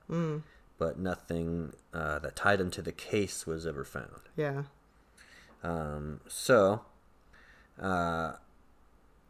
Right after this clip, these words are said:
Speaker 2: basically, the police clear him 'cause they don't have anything that really ties
Speaker 1: Yeah.
Speaker 2: him to the case.
Speaker 1: Mm-hmm.
Speaker 2: Um,
Speaker 1: They probably surveil him for a while after, though.
Speaker 2: Yeah. Uh,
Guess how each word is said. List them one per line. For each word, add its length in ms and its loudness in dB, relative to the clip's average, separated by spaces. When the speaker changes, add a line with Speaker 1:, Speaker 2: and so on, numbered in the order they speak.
Speaker 2:
basically, 480 4
the 100 -2
police 320 -2
clear 300 2
him 200 -4
'cause 160 0
they 160 2
don't 160 0
have 160 -2
anything 360 -4
that 120 -4
really 180 -2
ties 300 2
Speaker 1:
Yeah. 60 -4
Speaker 2:
him 100 -8
to 100 -10
the 100 -8
case. 460 -4
Speaker 1:
Mm-hmm. 1200 -6
Speaker 2:
Um, 520 -2
Speaker 1:
They 80 4
probably 360 4
surveil 600 2
him 200 -2
for 140 -2
a 60 2
while 220 0
after, 340 -2
though. 320 -4
Speaker 2:
Yeah. 420 2
Uh, 380 0